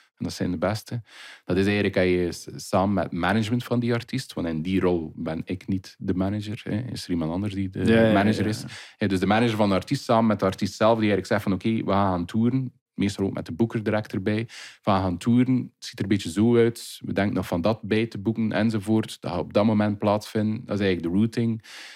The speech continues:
Speaker 1: Dan komen wij daar eigenlijk gaan bij zitten en gaan we hem beginnen gaan bepalen van, oké, eh, zit dat hier goed in elkaar? Kunnen we dat
Speaker 2: Ja.
Speaker 1: hier gaan optimaliseren al, hè? En,
Speaker 2: Ja, ja, ja,
Speaker 1: en wat
Speaker 2: ja.
Speaker 1: wil die artiest eigenlijk? Wat wil dat management, hè?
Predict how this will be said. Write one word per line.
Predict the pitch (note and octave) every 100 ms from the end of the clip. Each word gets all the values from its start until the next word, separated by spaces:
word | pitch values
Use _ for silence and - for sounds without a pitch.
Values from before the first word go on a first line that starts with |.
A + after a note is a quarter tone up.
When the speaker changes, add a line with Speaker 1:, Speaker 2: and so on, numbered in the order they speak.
| - -
Speaker 1:
Dan | G2+
komen | G#2+ G2
wij | G#2+
daar | A2+ G#2+
eigenlijk | G#2 G2+ -
gaan | F#2+ E2
bij | F2 A2
zitten | A2 A2+ G2
en | G2+ G2 F#2 F#2 F2+
gaan | F#2+
we | F2+
hem | F#2 F2
beginnen | - E2+ F#2
gaan | E2+ E2
bepalen | D#2+ F#2 G2 G#2+
van, | G2 F#2+ -
oké, | G2 G2
eh, | - F2+ F#2
zit | F#2+
dat | G2
hier | F#2 F2+
goed | A2+
in | F#2
elkaar? | F2 G#2 A#2+ -
Kunnen | A2+ A2
we |
dat | G2
Speaker 2:
Ja. | G2+
Speaker 1:
hier | F2
gaan | G2
optimaliseren | G#2+ F#2+ F2 D#2+ F#2 G2+ F2+
al, | D2+ D2+ D#2
hè? | G2
En, | A#2+ F2+ F#2
Speaker 2:
Ja, |
ja, | G#2 F#2
ja, |
Speaker 1:
en | F2 F#2+
wat | G2
Speaker 2:
ja. |
Speaker 1:
wil | A2+ A#2+ A#2+
die | G#2+ F2+
artiest | E2+ - F#2+ -
eigenlijk? | F2+ E2 E2+
Wat | F#2
wil | G2 G#2
dat | F2+
management, | F2+ G2 G#2+ F2 - D2 -
hè? | -